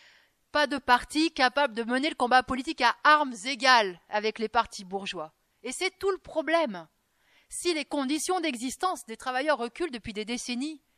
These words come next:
s'ils sont désorientés, si la confusion règne dans beaucoup de têtes, c'est qu'il n'y a plus de parti ouvrier digne de ce nom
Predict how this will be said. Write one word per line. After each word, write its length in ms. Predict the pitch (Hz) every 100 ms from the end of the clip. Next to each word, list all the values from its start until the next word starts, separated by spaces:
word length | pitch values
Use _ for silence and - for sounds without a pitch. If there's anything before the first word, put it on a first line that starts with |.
| _
s'ils 180 | - 190
sont 200 | - 220
désorientés, 920 | 214 240 285 294 285 285 - 302 359 _ _ _ _
si 160 | - 214
la 120 | 233
confusion 600 | - 349 - 339 285 359
règne 480 | 359 240 381 294 180 _
dans 160 | - 196
beaucoup 300 | 196 311 339
de 60 | -
têtes, 520 | - 233 - - - _ _ _ _ _ -
c'est 140 | 294
qu'il 160 | 311 285
n'y 80 |
a 80 | 302
plus 220 | - 339
de 60 | 370
parti 320 | - 254 -
ouvrier 500 | 269 214 247 262 285 _ _
digne 500 | 175 190 294 302 254
de 120 | 196 220
ce 160 | -
nom 320 | 226 226 247